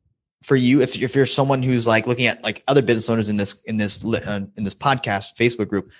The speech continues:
they probably already have, or listening to the show, they already have a list, but it's probably a mixture of people and they don't really know how to segment or target them. And I know it's, it may vary from software to software,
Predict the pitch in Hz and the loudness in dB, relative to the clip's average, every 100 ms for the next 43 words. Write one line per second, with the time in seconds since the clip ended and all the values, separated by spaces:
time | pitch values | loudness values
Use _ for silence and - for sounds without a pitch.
0 | _ - - 214 156 127 123 - 120 113 | _ -8 0 4 4 4 0 -2 2 2
1 | 107 110 120 110 104 98 - 131 - - | 2 0 -2 -4 -4 -2 2 2 0 -8
2 | _ _ - 185 151 139 107 95 - - | _ _ 2 4 6 4 2 -2 -4 -10
3 | - _ _ _ _ - 127 135 - 190 | -12 _ _ _ _ -2 0 0 2 4
4 | 180 139 127 156 190 175 - 160 139 - | 6 2 0 0 0 2 0 2 2 2
5 | 165 139 123 127 143 139 139 135 135 120 | 2 2 0 0 0 0 0 0 0 -2
6 | 120 104 - - 120 110 110 104 98 110 | -4 -6 -6 0 0 0 -4 -4 -4 -4
7 | 107 92 - 80 78 117 160 165 - - | -4 -6 -12 -12 -6 2 4 4 0 -12
8 | _ _ _ 127 131 135 143 151 151 143 | _ _ _ -2 -2 0 2 4 4 2
9 | 120 107 101 107 123 135 143 139 131 117 | -2 -12 -14 -2 2 4 2 0 -2 0
10 | 117 - 117 117 120 117 92 - 101 110 | -2 -2 -2 -2 0 0 0 -2 -2 -2
11 | 143 156 185 | 0 0 0